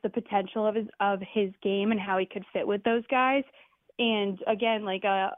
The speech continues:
a willingness and the focus on the defensive end of the floor. And I think, you know, Karras' situation last year was hard because coming in with the trade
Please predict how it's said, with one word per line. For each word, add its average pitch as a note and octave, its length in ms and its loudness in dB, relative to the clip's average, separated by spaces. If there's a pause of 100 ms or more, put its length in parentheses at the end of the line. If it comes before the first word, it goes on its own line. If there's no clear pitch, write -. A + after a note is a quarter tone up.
(220)
a G3 440 0 (480)
willingness A#3 520 0 (260)
and G3+ 240 -6
the F#3 240 0 (220)
focus G#3+ 420 0
on G#3 160 2
the F#3 60 2
defensive F#3+ 480 2
end F#3 180 2
of F#3 80 0
the G3 80 -2 (140)
floor. G3 320 2 (400)
And A3+ 100 6
I A3 80 8
think, G#3 320 0
you G#3+ 60 -6
know, G3 320 2 (360)
Karras' C4+ 360 2
situation G#3 480 -6
last A3 280 0
year G#3+ 80 -4
was F#3+ 120 -4
hard G3 320 2
because - 320 -8
coming G3+ 180 4
in G3 60 4
with G3 100 -2
the - 80 -8
trade A#3 460 4